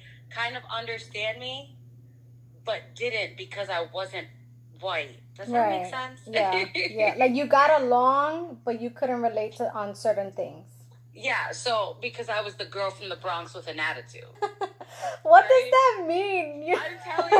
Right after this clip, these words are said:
Speaker 1: you. Okay,
Speaker 2: <laughs>
Speaker 1: so because my best friend, my best friend since high school, I introduced her and her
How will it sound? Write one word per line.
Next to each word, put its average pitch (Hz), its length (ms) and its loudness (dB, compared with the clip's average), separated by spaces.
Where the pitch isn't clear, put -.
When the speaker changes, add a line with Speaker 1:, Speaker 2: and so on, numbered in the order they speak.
Speaker 1:
you. 480 220 10
Okay, 427 260 4
Speaker 2:
<laughs> - 60 -20
Speaker 1:
so 508 60 -14
because 254 360 -12
my 247 160 -6
best 262 440 -10
friend, 185 480 -6
my 226 160 -4
best 240 220 -6
friend 233 200 -8
since 214 220 -18
high 190 200 -10
school, 175 260 -10
I 175 260 -4
introduced 214 460 -14
her 220 440 -4
and 208 140 -6
her 202 260 -8